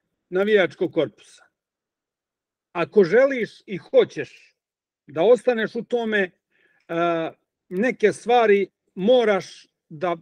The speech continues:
imaš ambivalentan odnos prema njima i prosto da ih ignorišeš. Jer drugačije, e, vidi, ja sam, e, ja sam čovek koji je rođen u Jugoslaviji.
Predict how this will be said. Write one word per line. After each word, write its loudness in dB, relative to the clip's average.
imaš -6
ambivalentan 0
odnos -2
prema 0
njima -4
i -6
prosto 6
da -2
ih -12
ignorišeš. -8
Jer 6
drugačije, 2
e, -4
vidi, -4
ja 2
sam, -4
e, -10
ja 2
sam -2
čovek 2
koji 2
je 0
rođen -2
u 0
Jugoslaviji. -2